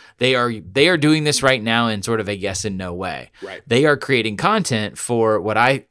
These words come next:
Speaker 1: I still believe E S P N will eventually have a Netflix app that they just completely sever all relationships with,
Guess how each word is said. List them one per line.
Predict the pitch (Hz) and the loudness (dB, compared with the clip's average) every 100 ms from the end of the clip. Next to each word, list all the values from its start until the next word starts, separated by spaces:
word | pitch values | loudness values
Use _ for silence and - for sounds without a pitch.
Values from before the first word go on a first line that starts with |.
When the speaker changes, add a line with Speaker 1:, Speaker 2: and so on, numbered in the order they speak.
| 107 - | -4 0
Speaker 1:
I | 110 | 0
still | - 160 160 | 0 2 2
believe | 139 151 127 110 | 2 2 0 0
E | 113 | 0
S | 113 | -2
P | - 120 | -4 -4
N | 107 | -2
will | 104 | -4
eventually | 104 113 - 104 | -2 -4 -4 -6
have | 95 104 101 92 | -2 0 0 0
a | 101 | -2
Netflix | 98 87 - 98 98 | 0 -4 -4 -6 -2
app | 98 90 - | 0 0 -4
that | 87 | -8
they | 95 | -6
just | 95 - | -6 -6
completely | 98 - 117 117 101 | -8 -6 -6 -4 -6
sever | - 107 95 92 - | -4 -2 0 -2 0
all | 104 104 | 2 2
relationships | 95 95 - 98 101 - | 0 -4 -6 -6 -6 -6
with, | 95 | -12